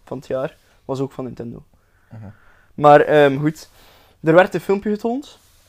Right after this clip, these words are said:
Speaker 1: eh, van een minuut en een half lang ongeveer. En dat
Speaker 2: Minuut en
Speaker 1: was
Speaker 2: een half?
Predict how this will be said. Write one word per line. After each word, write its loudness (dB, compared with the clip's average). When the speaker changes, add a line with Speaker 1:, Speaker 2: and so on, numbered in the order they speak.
Speaker 1:
eh, -6
van -8
een -12
minuut -10
en -12
een -8
half -8
lang -8
ongeveer. -10
En -12
dat -
Speaker 2:
Minuut -4
en 0
Speaker 1:
was 0
Speaker 2:
een -6
half? -8